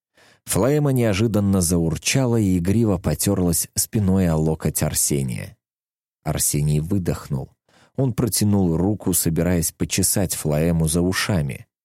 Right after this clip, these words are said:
но вовремя остановился. Покровительственные жесты крайне не одобрялись, как способные ущемить достоинство. Флоэма пришла в благодушное состояние. Нервное напряжение отступило.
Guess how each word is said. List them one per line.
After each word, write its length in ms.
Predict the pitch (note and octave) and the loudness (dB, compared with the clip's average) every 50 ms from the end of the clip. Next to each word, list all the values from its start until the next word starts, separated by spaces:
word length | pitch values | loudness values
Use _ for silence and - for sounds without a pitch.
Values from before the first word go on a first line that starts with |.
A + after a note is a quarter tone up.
| _ _ _ _ _ _ - | _ _ _ _ _ _ -4
но 180 | D#2+ D#2+ D#2+ | -2 0 0
вовремя 460 | D#2 F2+ A2+ G#2+ G2+ F#2+ F#2 F2+ E2+ | 2 0 0 0 2 2 2 2 2
остановился. 880 | D#2+ - - - F2 E2+ E2 D#2 D2 C#2+ C#2 - - - - - - - _ _ _ _ _ _ _ _ _ _ _ _ - | 2 0 0 0 0 0 2 0 0 -2 -2 -2 -4 -4 -6 -6 -10 -14 _ _ _ _ _ _ _ _ _ _ _ _ -8
Покровительственные 1120 | - D#2 - - F2 E2+ F#2 G#2 G2 - G2 F#2 F#2 - - G2 F#2 F#2 F#2 F#2 F2 E2+ | -6 -4 -2 0 0 0 0 0 0 0 0 0 -2 0 0 0 2 4 4 4 2 2
жесты 480 | E2 D#2 F#2+ A#2 A2+ - - - G#2 F2 | 0 0 0 0 0 0 -2 -2 -4 -4
крайне 600 | - - - F2 F2+ F#2+ G2 F#2+ F#2 F#2+ F#2 F#2 | -2 -4 -2 0 0 2 2 2 2 2 2 2
не 160 | F2+ F#2 F2+ | 4 2 2
одобрялись, 880 | F2+ F2+ E2+ G2 F#2+ F#2 G#2+ A2+ A2+ F2+ D2+ C#2+ - - - - - _ _ _ _ | 2 2 0 0 0 0 0 0 0 0 0 -2 -4 -4 -6 -6 -8 _ _ _ _
как 200 | - - D2 - | -8 -8 -6 -4
способные 640 | - - - C#2+ C#2 - - F#2+ F#2 F2+ F2 E2 D#2 | -6 -6 -4 -4 -2 -2 -2 -2 0 0 0 2 2
ущемить 580 | D2+ D2 - - - E2+ D#2+ E2 E2+ - - - | 0 0 -2 -2 0 0 2 2 2 0 -2 -2
достоинство. 1000 | F#2 E2+ E2+ D#2+ - - - B2 A#2 F2+ C#2+ C2+ C2 - - - - - - - _ _ _ _ _ _ _ _ _ _ _ _ | 0 0 0 0 0 -2 0 0 0 2 0 0 -2 -4 -4 -4 -6 -10 -10 -12 _ _ _ _ _ _ _ _ _ _ _ _
Флоэма 460 | - - - A2 A#2 A2+ A2 A2 A2 F#2+ | -12 -4 -2 0 2 2 2 2 0 0
пришла 400 | - G2 F#2 - - A2 A2 G2 | 0 0 0 0 0 0 0 0
в 80 | E2+ | 0
благодушное 760 | E2+ F#2 F#2+ F2+ F2 F#2+ F#2 E2+ G#2 G#2 F#2+ - - F#2+ F#2 F2 | 0 0 0 0 0 0 0 0 -2 -2 -2 -2 -2 0 0 0
состояние. 920 | - - F#2 - - - G#2 A2 A2+ A2+ G2+ E2 D2+ D2 D2 - - - _ _ _ _ _ _ _ - | 0 0 -2 -2 -2 -2 0 0 2 2 2 2 0 0 -2 -6 -8 -14 _ _ _ _ _ _ _ -6
Нервное 640 | - D2+ D#2+ E2 F2+ F#2 F2 E2 E2+ F2 F2 E2+ E2 | -2 0 2 2 2 2 2 2 2 2 2 2 2
напряжение 760 | E2 D#2+ D#2+ - - D#2+ D2+ D#2+ G2 G2+ G2 F#2 F#2 F2+ F2 | 0 0 0 0 -2 0 0 0 0 2 2 2 2 0 0
отступило. 920 | - - G2 - - - - - G#2+ G2+ - - F2 D#2+ D2 B1+ A#1+ - | -2 -4 -6 -4 -4 -4 -2 -2 -4 -4 -2 -2 -2 0 0 -2 -4 -6